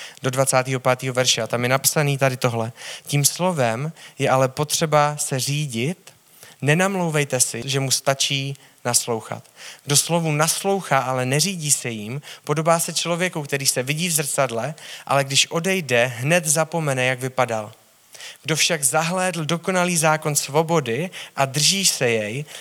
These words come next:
blaze jemu ve všem, co dělá." Nezapomíná totiž na to, co slyšel, ale naplňuje to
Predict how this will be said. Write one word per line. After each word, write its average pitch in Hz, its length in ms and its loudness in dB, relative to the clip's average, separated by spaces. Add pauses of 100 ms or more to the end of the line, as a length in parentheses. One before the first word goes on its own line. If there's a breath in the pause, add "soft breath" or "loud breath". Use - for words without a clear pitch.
(160 loud breath)
blaze 175 680 4 (180 loud breath)
jemu 143 540 0 (100)
ve 139 160 2
všem, 139 280 2
co 135 140 -2
dělá." 117 420 -2 (420 loud breath)
Nezapomíná 175 680 2
totiž 156 320 0
na 147 120 2
to, 151 140 -4
co 151 140 -2
slyšel, 135 640 0 (240 loud breath)
ale 120 220 4
naplňuje 135 560 0
to 120 380 2